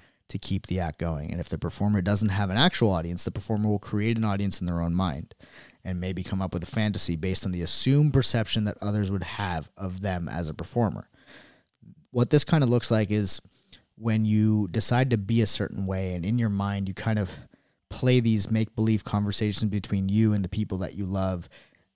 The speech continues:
and how they might agree or disagree with you or think one thing of you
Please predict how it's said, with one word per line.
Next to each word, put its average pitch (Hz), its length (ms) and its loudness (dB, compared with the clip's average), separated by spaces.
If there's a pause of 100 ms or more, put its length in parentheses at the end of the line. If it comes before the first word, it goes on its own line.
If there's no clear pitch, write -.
(140)
and 98 200 -6
how 110 180 0
they 104 140 0
might 101 340 -2
agree 107 480 4
or 104 160 0
disagree 95 440 0
with 90 200 -4
you 95 80 0
or 95 40 0
think 113 300 0
one 110 240 0
thing 104 200 -2
of 98 140 0
you 95 240 0